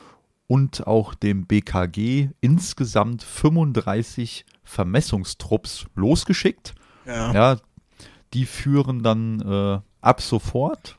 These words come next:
Speaker 1: also die sind quasi jetzt schon unterwegs, bis zum fünfzehnten Juli, ja, äh, im Gesam-, in der gesamten Bundesrepublik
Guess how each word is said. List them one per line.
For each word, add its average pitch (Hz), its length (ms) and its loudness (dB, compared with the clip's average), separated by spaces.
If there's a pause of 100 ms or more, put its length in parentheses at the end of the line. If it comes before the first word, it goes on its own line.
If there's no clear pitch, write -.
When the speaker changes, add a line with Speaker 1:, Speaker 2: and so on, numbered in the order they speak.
(120)
Speaker 1:
also 92 220 -2
die 90 60 -2
sind 98 160 -8
quasi 95 460 -4
jetzt 98 200 -4
schon 110 160 -8
unterwegs, 101 680 -4 (520)
bis - 320 2
zum 127 380 -4
fünfzehnten 120 800 -4
Juli, 95 640 -2 (1300)
ja, 110 260 -2 (520)
äh, 117 240 6
im 120 140 -2
Gesam-, 113 360 4
in 120 80 -2
der 113 100 2
gesamten 113 320 0
Bundesrepublik 113 800 -2